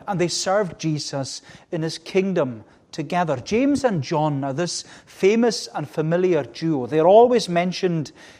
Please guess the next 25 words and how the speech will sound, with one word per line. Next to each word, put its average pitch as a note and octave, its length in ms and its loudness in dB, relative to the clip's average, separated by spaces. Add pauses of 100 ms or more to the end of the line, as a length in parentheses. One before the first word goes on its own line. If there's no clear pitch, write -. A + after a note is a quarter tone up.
(140)
in E3+ 140 2
the D#3 80 0
Gospels. - 880 -4 (320)
They F#3 100 4
were F#3+ 100 4
this G#3 300 2
inseparable G3 920 0 (180)
pairing D#3+ 560 -2 (800)
because D#3 260 -2
they D#3 80 0
were D#3 140 2
always D3 760 0 (460)
together. C3 520 -10 (560)
Brothers G3 640 2
always E3+ 600 0 (100)
together. C3+ 520 -10 (560)
And G#3 120 0
as B3 100 2
you D4 80 2
know, F3+ 160 4
this F#3 300 2
is - 160 -4
the, D3+ 220 0
the D3+ 140 -6
second D#3+ 640 -4